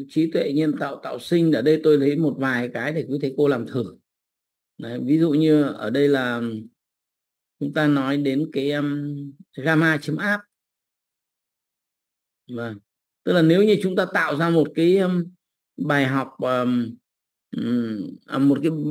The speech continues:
bản trình bày, một cái bài trình bày là rất khó. Thế ở đây tôi hiển thị lên một vài cái thôi. Ví dụ như thầy cô muốn tạo bài trình chiếu làm như thế nào?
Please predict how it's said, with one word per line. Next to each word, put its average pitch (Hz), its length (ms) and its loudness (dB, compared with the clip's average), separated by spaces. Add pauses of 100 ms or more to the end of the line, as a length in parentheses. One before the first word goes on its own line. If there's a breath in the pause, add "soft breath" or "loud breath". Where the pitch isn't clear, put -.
(120)
bản 120 240 -2
trình 139 240 2
bày, 127 340 2 (360)
một 120 80 0
cái 143 100 4
bài 143 200 2
trình 139 220 6
bày 127 220 4
là 117 100 2
rất 175 200 -4
khó. 135 360 -6 (540 loud breath)
Thế 170 80 -2
ở 135 120 0
đây 147 180 6
tôi 156 320 6
hiển 127 160 4
thị 127 120 0
lên 151 140 2
một 143 160 6
vài 131 240 2
cái 127 220 -4
thôi. 160 120 -2 (1040)
Ví 165 100 2
dụ 180 80 4
như 170 180 2
thầy 135 200 2
cô 156 140 8
muốn 156 240 4
tạo 139 180 0
bài 131 160 2
trình 127 220 2
chiếu 151 240 6
làm 147 180 2
như 113 100 -2
thế 131 80 0
nào? 131 140 2